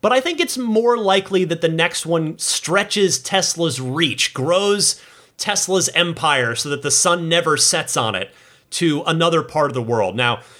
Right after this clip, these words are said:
you heard the interviewer mention India there, to which Elon acknowledged that, yes,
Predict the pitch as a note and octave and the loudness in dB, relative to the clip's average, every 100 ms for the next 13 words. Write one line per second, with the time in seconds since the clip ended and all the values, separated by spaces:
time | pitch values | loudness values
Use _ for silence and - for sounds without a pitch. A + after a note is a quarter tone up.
0 | - - D3 D3+ G#3+ D#3+ E3 G#3 C#4 C4 | -20 -4 -2 0 0 0 0 0 2 0
1 | F3 E3+ D#3 D#3 D#3+ D#3+ D#3 B2 - - | 2 2 2 2 0 0 -2 -4 -6 0
2 | G#3 C4 G#3+ D#3 A#2+ G#2 F#2 G2 C#3+ - | 2 4 2 2 2 2 2 2 0 -2
3 | D#3 D3 - E3+ E3 D#3 C#3 C3 A#2+ D3+ | -2 0 -2 -2 0 2 2 0 0 2
4 | F3+ C#3+ A#2+ C3 E3 D#3 C3+ F#3+ - | 2 2 0 -6 -2 0 2 0 -2